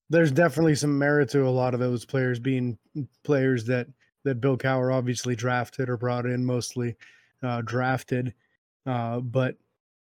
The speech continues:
you saw shortly after that how Tomlin prioritized rebuilding the team as it was a bunch of aging veterans when he took it over, uh, and rebuilt through the offensive line.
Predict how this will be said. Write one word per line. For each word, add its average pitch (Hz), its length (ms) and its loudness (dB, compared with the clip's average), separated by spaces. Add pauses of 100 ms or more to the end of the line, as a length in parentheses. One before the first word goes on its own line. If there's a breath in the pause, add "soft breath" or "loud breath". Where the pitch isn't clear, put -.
(800)
you 170 200 6
saw 156 520 6 (220)
shortly 160 480 4
after 156 440 4
that 135 260 2
how 131 480 2
Tomlin 160 480 2
prioritized 135 960 0
rebuilding 135 580 0
the 113 100 -6
team 143 440 2
as 127 240 -4
it 131 60 0
was 127 120 0
a 123 60 -4
bunch 123 220 -4
of 117 260 -6
aging 131 360 -2
veterans 131 460 0
when 127 140 -2
he 123 80 -2
took 135 160 -2
it 123 100 -4
over, 127 400 2 (540 loud breath)
uh, 135 260 0
and 135 160 2
rebuilt 131 420 2
through 120 340 -4
the 120 260 -2
offensive 120 440 -4
line. 143 320 0